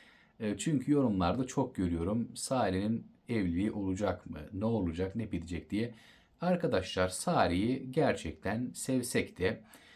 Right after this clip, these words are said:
e, Sare'de şu kötülük var. Gerçekten biraz çenesi düşük bir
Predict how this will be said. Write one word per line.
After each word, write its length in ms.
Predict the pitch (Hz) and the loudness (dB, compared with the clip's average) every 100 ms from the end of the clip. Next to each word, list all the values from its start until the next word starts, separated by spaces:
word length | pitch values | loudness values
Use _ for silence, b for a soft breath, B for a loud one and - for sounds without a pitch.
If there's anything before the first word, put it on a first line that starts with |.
| B B B | B B B
e, 260 | 117 101 98 | -4 -2 -2
Sare'de 840 | 98 - 175 185 156 127 160 165 151 | -4 -2 0 2 2 2 0 -2 -6
şu 220 | - 156 | -6 -4
kötülük 480 | 101 90 87 85 123 | -4 -2 -4 -4 -2
var. 320 | 139 - - | -2 -4 -4
Gerçekten 760 | 165 - - 92 - 107 107 107 | 0 0 0 -4 -4 -4 -4 0
biraz 540 | 151 113 131 - - - | 2 4 0 -4 -10 -6
çenesi 520 | 143 110 92 127 113 | 0 0 0 -6 -6
düşük 420 | 113 - 123 - | -4 -2 -2 -4
bir 320 | 80 - - | -8 -8 -12